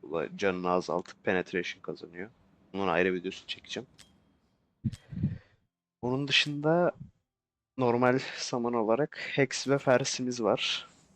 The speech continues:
Bende Hex yok. Hex için açacağım burada, e, bu summon'da.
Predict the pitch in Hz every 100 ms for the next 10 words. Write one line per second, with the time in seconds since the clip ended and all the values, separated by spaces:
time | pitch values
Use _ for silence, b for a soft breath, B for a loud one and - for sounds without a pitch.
0 | _ - 104 107 113 110 - - 113 -
1 | - 101 - - - - 113 104 - 104
2 | 107 - _ _ _ _ _ 87 - 101
3 | 131 _ _ _ - - - - _ -
4 | - 92 87 90 104